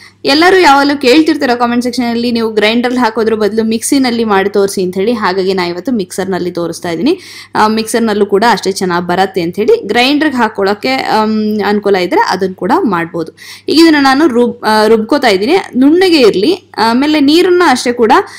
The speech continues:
ಆ, ತುಂಬಾ ನೀರನ್ನ ಹಾಕೋಬೇಡಿ, ಹಿಟ್ಟು ಸ್ವಲ್ಪ ಗಟ್ಟಿಯಾಗಿರ್ಲಿ. ಈಗ ನಾನು ಹಿಟ್ಟನ್ನ ರುಬ್ಕೊಂಡಾಗಿದೆ. ಆ, ಈಗ ನಾ ತೋರಿಸ್ತೀನಿ ನಿಮ್ಗೆ, ಒಂಚೂರು ತರಿ ಇರ್ಬಾರ್ದು. ಆ, ಇದು ಯಾವಾಗ ಸಾಧ್ಯ ಆಗತ್ತೆ ಅಂದ್ರೆ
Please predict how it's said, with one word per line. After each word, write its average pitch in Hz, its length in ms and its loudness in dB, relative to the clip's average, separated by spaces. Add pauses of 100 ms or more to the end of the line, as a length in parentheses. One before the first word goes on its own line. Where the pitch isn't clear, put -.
(140)
ಆ, 247 140 2
ತುಂಬಾ 359 360 4
ನೀರನ್ನ 262 320 2
ಹಾಕೋಬೇಡಿ, 208 520 0
ಹಿಟ್ಟು 277 400 -2
ಸ್ವಲ್ಪ 254 260 -2 (180)
ಗಟ್ಟಿಯಾಗಿರ್ಲಿ. 185 580 -2 (340)
ಈಗ 254 200 -2
ನಾನು 247 300 4
ಹಿಟ್ಟನ್ನ 247 400 2
ರುಬ್ಕೊಂಡಾಗಿದೆ. 202 760 2
ಆ, 220 480 0 (320)
ಈಗ 233 220 -2
ನಾ 226 140 0
ತೋರಿಸ್ತೀನಿ 240 540 0
ನಿಮ್ಗೆ, 202 240 -2
ಒಂಚೂರು 262 480 0
ತರಿ 233 320 0
ಇರ್ಬಾರ್ದು. 196 560 0 (300)
ಆ, 240 120 2
ಇದು 330 360 2
ಯಾವಾಗ 262 380 2
ಸಾಧ್ಯ 240 360 0
ಆಗತ್ತೆ 196 300 -2
ಅಂದ್ರೆ 220 380 -2